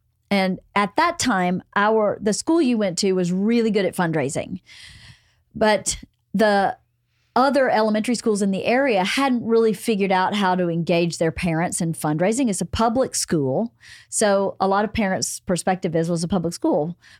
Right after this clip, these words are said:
But to, to kind of supplement what the school district doesn't pay for, uh, our elementary school did a lot of fundraising, raised a lot of money that helped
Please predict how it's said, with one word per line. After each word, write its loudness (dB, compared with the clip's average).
But 0
to, -2
to 0
kind 0
of 0
supplement 0
what 0
the 0
school 0
district 0
doesn't -2
pay 2
for, 0
uh, 2
our 2
elementary 0
school -2
did 0
a 2
lot 2
of -6
fundraising, 0
raised 2
a 0
lot 0
of -2
money -2
that 2
helped 0